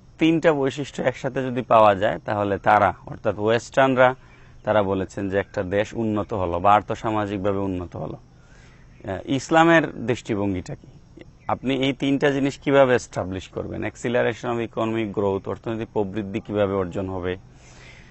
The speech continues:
Reduction of inequality, অসমতা দূর করব আমরা কিভাবে? আমরা একদিকে পুঁজিবাদী অর্থ ব্যবস্থার কথা বলছি, অন্যদিকে আবার reduction of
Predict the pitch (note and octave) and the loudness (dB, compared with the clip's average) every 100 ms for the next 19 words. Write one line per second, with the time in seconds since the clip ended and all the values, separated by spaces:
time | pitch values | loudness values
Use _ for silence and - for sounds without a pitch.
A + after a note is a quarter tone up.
0 | - - G#2+ A#2 B2 - B2+ B2 B2 A#2 | -18 -8 2 2 2 -2 -4 -4 -4 -4
1 | G#2+ G#2+ G#2 G2+ F2 G2 F#2+ - - A2+ | -2 2 2 2 -4 -6 -8 -8 -4 -4
2 | - C3 B2+ A2+ A2+ G#2 G#2 A#2 G#2+ G#2+ | -2 -2 0 2 2 0 -2 -2 0 0
3 | G#2 G#2 - C3+ A#2+ G#2+ F#2 F#2 - - | 0 -2 -2 0 4 4 2 -6 -14 -20
4 | - - - A2 A#2+ A#2 A2 B2+ B2+ B2 | -20 -18 -6 2 4 4 2 0 0 -2
5 | A2+ B2 B2 A#2+ A#2 B2+ A#2 A2 A2 B2 | 0 2 2 2 0 0 0 0 0 0
6 | A2 G#2+ A2 G#2 G#2 - D3+ - - - | 0 0 -2 0 -2 -4 -6 -8 -20 -20
7 | - - A#2+ B2 B2+ B2+ B2+ A2+ A2 A2 | -8 0 2 2 0 2 4 6 6 4
8 | G#2+ G#2 - B2 A#2 | 2 0 0 -4 -4